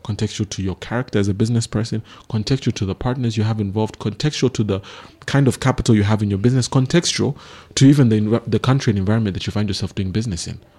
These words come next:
or even where you get your products from, or the nature of your relationship with your partner, with your, with your suppliers, even the, the number of employees you have, the, the, to what extent do you incorporate technology? And so these are so many aspects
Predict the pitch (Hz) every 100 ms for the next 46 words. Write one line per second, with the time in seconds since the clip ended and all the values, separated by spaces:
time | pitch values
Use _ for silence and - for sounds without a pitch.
0 | - 127 151 143 117 117 104 110 110 127
1 | 113 - - 80 - _ - 113 110 123
2 | 135 120 104 101 117 113 - 92 92 -
3 | - 98 95 95 95 95 92 90 - 87
4 | - 107 85 82 - _ - 139 160 127
5 | 117 101 113 123 120 104 101 117 113 98
6 | 117 98 95 110 113 - - - - -
7 | 117 127 135 - 117 110 101 117 - 101
8 | - 95 120 92 - - - - 131 139
9 | 127 175 160 - - - - 165 151 131
10 | 139 131 - 120 - - - -